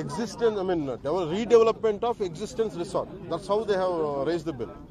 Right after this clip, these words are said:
దాంట్లో రెండు బ్లాకులే పెట్టారు. ఫస్ట్ వాళ్ళు పెట్టింది ఏంటంటే సెవెన్ బ్లాక్స్‌లో, సెవెన్ బ్లాక్స్‌లో బడ్జెట్ ఒకదానికి తొంభై పైన, ఇంకో దానికి డెబ్బై పైన,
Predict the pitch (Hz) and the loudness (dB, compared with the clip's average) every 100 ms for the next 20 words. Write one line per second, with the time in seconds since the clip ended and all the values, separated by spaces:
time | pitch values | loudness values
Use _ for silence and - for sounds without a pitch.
0 | - - - - - - - - - - | -20 -18 -20 -18 -20 -18 -18 -18 -18 -8
1 | 143 175 208 220 226 175 190 175 185 196 | -2 -2 0 2 2 2 -2 -2 2 0
2 | 214 208 156 117 - - - - 143 - | 0 -2 -2 -4 -10 -18 -18 -10 -10 -4
3 | 208 185 165 175 202 190 190 185 - 185 | 0 0 0 -4 -4 -4 -4 -6 -4 -4
4 | 202 170 185 214 202 190 135 214 277 - | -4 -2 2 2 0 -6 -4 -4 -8 -12
5 | - - - - - 147 202 208 185 196 | -16 -16 -16 -14 -6 -2 -2 -2 2 2
6 | 214 - 226 247 233 - - - - - | 0 -4 0 0 -2 -14 -18 -18 -18 -20
7 | - - - - 147 160 196 233 214 190 | -20 -20 -20 -6 -2 0 2 4 4 2
8 | 196 208 196 202 196 190 185 185 180 175 | 0 -2 -2 0 0 0 0 0 -2 -2
9 | 170 160 160 147 135 160 180 185 170 185 | 0 0 2 0 -2 -2 -2 -2 0 0
10 | 220 208 185 185 208 208 170 170 156 147 | 2 0 0 -2 -2 -2 -2 0 -2 -2